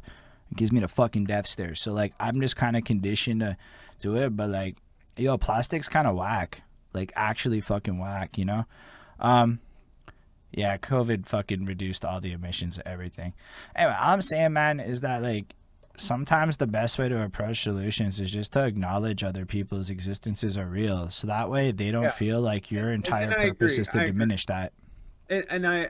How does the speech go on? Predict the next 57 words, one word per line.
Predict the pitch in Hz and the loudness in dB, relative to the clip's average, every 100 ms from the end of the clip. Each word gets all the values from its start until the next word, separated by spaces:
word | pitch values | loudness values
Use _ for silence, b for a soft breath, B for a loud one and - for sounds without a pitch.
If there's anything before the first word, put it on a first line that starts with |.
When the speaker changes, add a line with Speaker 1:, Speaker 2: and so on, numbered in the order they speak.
| - | -2
Speaker 2:
absolutely | 170 160 151 143 131 | -2 -4 -4 -4 -4
agree | 120 117 | -4 -6
with | 113 | -6
you, | 113 | -8
Holden. | 107 110 110 110 | -8 -8 -8 -8
And, | 98 113 107 | -8 -10 -10
and | - 123 | -8 -4
I, | 135 143 | -2 -4
I | - 147 | -4 -8
do | 135 151 | -4 -6
appreciate | 131 - 123 110 117 110 | -6 -10 -14 -12 -12 -12
the | 110 | -14
fact | 107 110 101 | -10 -10 -10
that | 107 95 | -16 -14
you, | 107 101 | -16 -12
uh, | 98 92 - | -10 -10 -12
you're, | 110 98 95 | -14 -14 -14
you're | 110 | -14
giving | 107 120 107 | -10 -10 -10
me | 113 | -12
pointers | 104 - 110 110 104 98 | -14 -14 -12 -12 -12 -12
and | 104 | -14
stuff, | 101 - 107 98 95 | -16 -10 -8 -8 -12
because | 110 - 110 104 | -16 -12 -12 -8
it, | 151 | -10
it, | - - - b b b b b - | -10 -12 -14 b b b b b -6
it, | 185 170 | -2 -2
y-, | 120 151 170 - | -4 -10 -12 -10
y-, | 165 143 139 | -12 -12 -8
the | 151 | -8
thing | 143 - 196 | -6 -6 -2
is | 175 165 | -2 -2
that | 143 | -4
we | 147 156 | -4 -2
all | 151 151 | 0 -2
need | 151 135 | -4 -6
to | |
learn | 127 123 127 120 | -8 -8 -8 -8
shit | 113 - 120 - | -12 -10 -10 -10
from | 117 110 | -12 -8
people, | 113 107 | -8 -8
'cause, | 113 117 | -10 -6
like, | 117 113 - B B - | -6 -6 -10 B B -10
y-, | - - 131 | -8 -4 -6
we | 139 165 | -2 0
gotta | 190 180 | 0 0
stop | - 165 139 | -2 -2 -2
thinking | 156 156 139 | -6 -6 -6
that | 127 | -8
people | - 139 123 135 123 | -8 -10 -8 -6 -6
are | 113 | -8
assuming | 104 - 147 139 | -10 -8 -6 -6
people | 123 139 123 123 | -8 -14 -14 -12
don't | 117 123 117 | -8 -8 -6
know | 113 113 | -8 -8
shit. | 113 - 107 85 | -10 -10 -10 -8
And | 110 104 | -10 -12